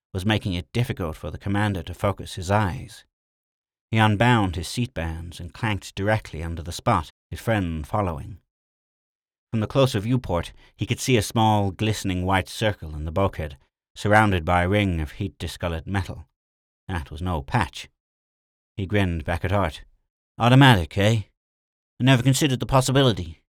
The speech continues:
Art replied. "I figured the inside pressure would be too great." "I'm not trying to sound off big," the commander said, "but I had it in the back of my mind when I decided to sail through. As it turned out, it meant the difference between survival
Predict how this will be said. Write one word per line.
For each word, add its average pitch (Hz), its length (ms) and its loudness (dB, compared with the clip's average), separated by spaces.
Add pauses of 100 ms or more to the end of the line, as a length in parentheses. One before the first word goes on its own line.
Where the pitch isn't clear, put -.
(160)
Art 90 280 -4
replied. 78 400 -8 (160)
"I 117 80 0
figured 127 280 4
the 120 100 4
inside 120 440 4
pressure 123 240 -2
would 95 100 -4
be 101 100 -12
too 107 240 -12
great." 123 340 0 (720)
"I'm 104 160 2
not 98 140 0
trying 107 200 -2
to 92 80 -4
sound 104 280 4
off 107 240 6
big," 98 380 2 (380)
the - 80 -8
commander 78 340 -4
said, 69 400 -8 (340)
"but 107 120 0
I 113 120 8
had 117 200 8
it 107 100 4
in 101 80 2
the 104 60 2
back 113 200 8
of 104 60 0
my 98 140 6
mind 101 360 6
when 95 120 4
I 95 140 4
decided 95 440 2
to 95 100 -6
sail 104 300 4
through. 107 380 0 (240)
As 101 160 2
it 95 120 -4
turned 110 280 2
out, 110 180 4
it 95 60 -2
meant 104 180 2
the 98 60 -2
difference 104 340 -2
between 98 280 -4
survival 98 680 4